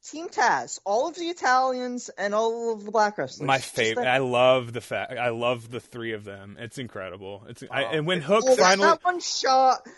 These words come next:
Speaker 1: that one shot, uh, from the skybox of Starks, uh, Hobbs, and Hook
Speaker 2: Mm-hmm.
Speaker 1: was so fucking funny.
Speaker 2: Yeah.
Speaker 1: I love that shit.
Speaker 2: Yeah.
Speaker 1: Uh, that's great. That's a great group.
Speaker 2: When they do finally send Hook, it's gonna be crazy.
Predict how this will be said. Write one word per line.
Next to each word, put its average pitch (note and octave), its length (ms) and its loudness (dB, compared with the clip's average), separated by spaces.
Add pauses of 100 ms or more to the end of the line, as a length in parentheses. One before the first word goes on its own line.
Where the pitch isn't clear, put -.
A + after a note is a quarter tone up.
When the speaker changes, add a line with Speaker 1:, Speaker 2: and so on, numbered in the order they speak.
(120)
Speaker 1:
that D4 180 -2
one F4+ 160 -4
shot, C4 500 2
uh, A3 280 2
from A3 260 -6
the G3+ 180 -4 (320)
skybox G#3 1000 0
of F3 340 0 (240)
Starks, - 920 0
uh, F3+ 540 2 (280)
Hobbs, G3+ 500 0
and F#3 100 -6
Hook G3+ 520 -2 (140)
Speaker 2:
Mm-hmm. C#3+ 180 -10
Speaker 1:
was A#2 120 -12
so G3+ 160 -2
fucking F3 360 -4
funny. D3+ 540 -4 (160)
Speaker 2:
Yeah. C#3+ 220 0 (280)
Speaker 1:
I F#3+ 100 4
love F3+ 280 0
that D3 220 -2
shit. B2+ 380 -4 (100)
Speaker 2:
Yeah. C#3 220 2
Speaker 1:
Uh, G3+ 160 4
that's A3 320 -2 (100)
great. E3+ 460 -2
That's F3 200 -2
a F#3 40 -10
great D3+ 240 -10
group. A#2 260 -14
Speaker 2:
When F3+ 260 -2
they A3+ 160 2
do F#3 380 -2
finally E3+ 540 -4
send D#3 400 -6
Hook, D3 400 -10
it's C3+ 240 -14
gonna B2 240 -10
be A2 200 -14
crazy. - 600 -20